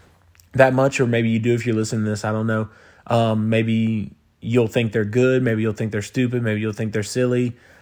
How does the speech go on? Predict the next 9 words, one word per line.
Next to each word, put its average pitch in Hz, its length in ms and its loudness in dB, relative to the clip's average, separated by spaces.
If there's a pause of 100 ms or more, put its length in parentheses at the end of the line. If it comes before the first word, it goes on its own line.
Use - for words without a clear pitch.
(160)
I 127 100 0
don't 127 80 6
really 120 140 4
care, 139 400 6
but 113 400 0
this 120 200 -6
is 120 120 0
also, 123 420 2
like, 107 240 -2